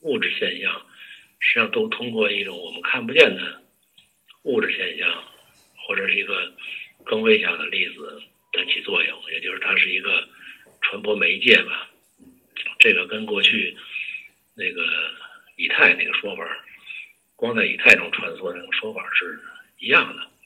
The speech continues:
我当时我就想啊，这个，呃，说说我的看法啊。呃，假如我给他提个问题，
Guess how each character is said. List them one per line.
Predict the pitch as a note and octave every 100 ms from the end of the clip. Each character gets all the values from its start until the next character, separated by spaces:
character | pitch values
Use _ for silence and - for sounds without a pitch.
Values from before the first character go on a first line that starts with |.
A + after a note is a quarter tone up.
| - - - _ _
我 | F#2
当 | G#2+ C3+
时 | C#3
我 | A#2+
就 | G#2
想 | A#2 - -
啊， | - - - - - _ _ _
这 | E2+
个， | D#2+ D#2 D#2 - - _ _ - - - _ _ _
呃， | - -
说 | - A2
说 | A2
我 | F#2 -
的 | -
看 | - G2+ F#2
法 |
啊。 | - - - - _ - - - - - - _ _ _ - - - - - - _ _ _
呃， | C#3 A#2 G#2
假 | G2 A2
如 | G#2+ C#3+ D#3
我 | B2
给 | -
他 | - G2+
提 | - G2
个 | G#2
问 | G#2 G2+
题， | - -